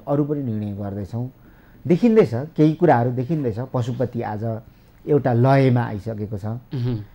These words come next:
Speaker 1: बिस्तारै त्यहाँको वर्षौँदेखि सार्न नसकेको फुलको पसलहरूलाई हामी सारेर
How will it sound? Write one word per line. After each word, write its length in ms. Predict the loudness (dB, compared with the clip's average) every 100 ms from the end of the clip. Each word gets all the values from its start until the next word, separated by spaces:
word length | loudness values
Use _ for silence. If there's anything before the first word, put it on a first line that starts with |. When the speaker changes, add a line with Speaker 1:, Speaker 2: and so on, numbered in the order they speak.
| -10 -8
Speaker 1:
बिस्तारै 380 | -4 -2 0
त्यहाँको 400 | -2 -4 -6 -6
वर्षौँदेखि 920 | -4 -4 -2 -2 -2 -4 -6 -6 -8 -8
सार्न 240 | -4 -2 -2
नसकेको 340 | -4 -6 -8
फुलको 560 | -8 0 0 0 -2 -6
पसलहरूलाई 580 | -6 -8 -6 -6 -6 -6
हामी 140 | -8
सारेर 560 | -6 -2 0 0 -2